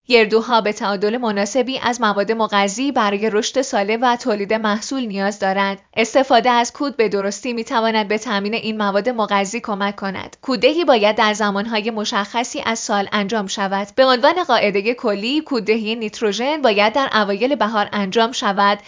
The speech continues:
زمانی که درختان شروع به رشد می‌کند.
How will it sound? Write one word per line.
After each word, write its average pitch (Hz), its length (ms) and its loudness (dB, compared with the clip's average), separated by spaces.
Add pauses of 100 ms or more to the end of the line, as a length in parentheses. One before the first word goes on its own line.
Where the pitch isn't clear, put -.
(220)
زمانی 220 380 0
که 262 160 0
درختان 208 540 0
شروع 226 320 -2
به 214 120 2
رشد 233 300 -2
می‌کند. 190 540 -6